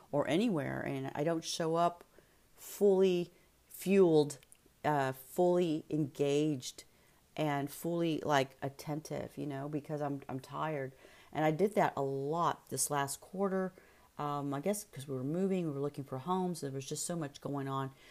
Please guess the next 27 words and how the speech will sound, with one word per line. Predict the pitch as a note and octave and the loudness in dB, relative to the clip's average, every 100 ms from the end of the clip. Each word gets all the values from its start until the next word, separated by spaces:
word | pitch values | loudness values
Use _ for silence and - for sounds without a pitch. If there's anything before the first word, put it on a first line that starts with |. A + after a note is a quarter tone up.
| - | -20
So | - D#3+ | -4 2
now | E3+ F3 | 6 6
that | D#3+ | 6
we're | D#3+ | 4
in | D3+ | 4
our | D3 | 2
new | D3 | -2
place | D3 D#3+ D3 D3 | -2 0 0 -2
here, | - C3+ C3+ | -4 -2 -2
it's | B2+ - | -4 -2
been | D#3 D3 C#3 C#3 - | 0 0 -2 -4 0
eight, | D#3+ E3 - _ _ | 0 0 -10 _ _
eight | E3+ D#3+ | 0 2
weeks. | D#3 - - | -2 -2 -6
It's | - - - | -14 -16 -14
a | |
short | - F3 E3 | -4 0 2
amount | D#3 C#3 | 0 -2
of | |
time, | - D#3 D3+ | -4 -4 0
but | C#3+ - - | 0 -2 -2
things | E3+ - | -4 -6
are | D#3 - | -10 -6
finally | D#3 D#3 D3+ D3 | -2 -2 -2 -4
falling | D3 C#3 C#3+ C#3+ | -6 -6 -6 -6
into | C#3+ | -8
place. | C3+ D3+ C#3 C#3 - | -10 -6 -4 -6 -8